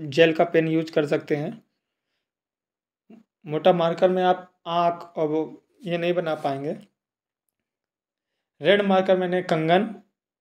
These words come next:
और गले के माले उसके लिए यूज़ किया है, बाकी समय हम ब्लैक मार्कर लगाएंगे। और जो गणेश जी का माथे का तिलक है वो भी हम रेड मार्कर से करेंगे। और ये कान में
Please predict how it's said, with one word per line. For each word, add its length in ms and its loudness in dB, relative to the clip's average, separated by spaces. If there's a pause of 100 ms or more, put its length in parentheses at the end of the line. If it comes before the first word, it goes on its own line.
(140)
और 240 -12
गले 360 2
के 260 0 (180)
माले 440 -4 (520)
उसके 220 -6
लिए 180 0
यूज़ 280 0
किया 180 -2
है, 280 -4 (220)
बाकी 220 -2
समय 260 -6
हम 180 -4
ब्लैक 240 2
मार्कर 320 -4
लगाएंगे। 500 -4 (1400)
और 180 -8
जो 180 -4
गणेश 280 -2
जी 80 -2
का 100 2
माथे 320 -2
का 80 4 (340)
तिलक 240 -2
है 420 -6
वो 120 -2
भी 140 2
हम 380 -6 (2500)
रेड 200 0
मार्कर 300 -4
से 140 -10
करेंगे। 380 -4
और 880 -20
ये 60 -8
कान 380 -4
में 340 -8